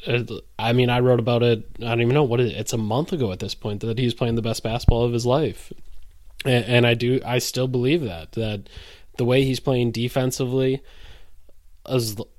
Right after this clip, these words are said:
as well as the way he's passing the ball, how willing he is to pass, how willing he is to help an offense move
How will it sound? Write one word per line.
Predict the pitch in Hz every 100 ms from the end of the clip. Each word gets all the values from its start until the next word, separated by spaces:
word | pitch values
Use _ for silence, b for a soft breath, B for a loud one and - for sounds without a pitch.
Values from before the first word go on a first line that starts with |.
| - -
as | 120 113
well | 113 117 127
as | 127 123 120
the | 117
way | 117 117 113 113
he's | 123 117 113 107 101
passing | - 117 117 131
the | 127
ball, | 123 123 123 123
how | - 117
willing | 104 120 131 127
he | 131 127
is | 127 120
to |
pass, | 120 - 123 123
how | -
willing | 117 120 120 120
he | 127 120
is | 117 110 -
to | 127 113 107 107 - -
help | - 135 127 -
an | 127 120
offense | - 113 113 131 120 117 123
move | 117 120 123 127 147